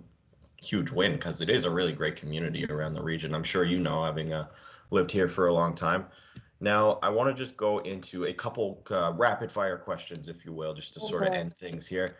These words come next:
Speaker 1: Um, so the first one I have, I have, uh, if you were to offer one piece of advice to incoming students,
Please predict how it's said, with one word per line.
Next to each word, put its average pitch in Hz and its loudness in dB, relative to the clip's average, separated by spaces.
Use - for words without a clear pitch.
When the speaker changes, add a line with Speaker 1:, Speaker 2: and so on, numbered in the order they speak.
Speaker 1:
Um, 82 -4
so 107 4
the 101 -2
first 120 -2
one 113 2
I 98 4
have, 95 -2
I 85 -2
have, 85 -6
uh, 76 -4
if 107 -4
you 101 -6
were 101 0
to - -4
offer 92 0
one 95 2
piece - -8
of 87 -8
advice 85 -2
to 98 -6
incoming 87 -6
students, 82 -8